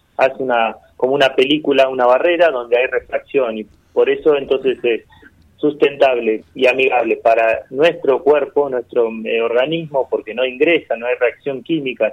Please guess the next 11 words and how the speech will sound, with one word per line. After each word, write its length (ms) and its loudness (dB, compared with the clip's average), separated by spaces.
sino 200 -10
es 120 -14
algo 320 0
físico 400 -6
y 40 -4
natural, 460 0
y 100 -2
para 280 2
los 200 0
animales 580 0
porque 500 0